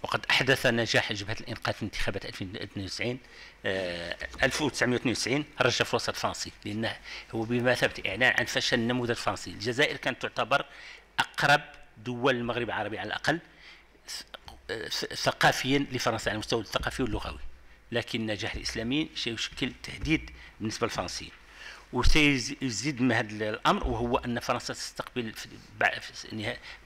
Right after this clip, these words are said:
في ديك المرحلة المسمى بالعشرية السوداء ما بين اثنين وتسعين وألفين وجوج مجموعة من المثقفين والفنانين الجزائريين المعادين للظاهرة الإسلامية، وسيعملون على التأجيج ضد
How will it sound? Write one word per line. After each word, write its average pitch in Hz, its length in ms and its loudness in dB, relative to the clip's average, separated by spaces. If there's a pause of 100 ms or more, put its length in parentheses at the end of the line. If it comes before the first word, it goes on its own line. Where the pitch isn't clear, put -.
(180)
في - 80 -14
ديك - 160 -4
المرحلة 127 240 2
المسمى 120 320 0
بالعشرية 107 360 0
السوداء 107 380 -6
ما 113 100 -10
بين 107 120 -10
اثنين 107 160 -10
وتسعين 110 220 -8
وألفين 107 280 -10
وجوج 135 260 -4 (360)
مجموعة 127 640 4
من 113 140 0
المثقفين 120 960 0 (260)
والفنانين 113 720 4 (220)
الجزائريين 104 760 -2
المعادين 113 480 0
للظاهرة 104 260 0
الإسلامية، 95 420 -4 (380)
وسيعملون 120 720 4
على 113 180 2
التأجيج 120 840 0 (420)
ضد 127 300 4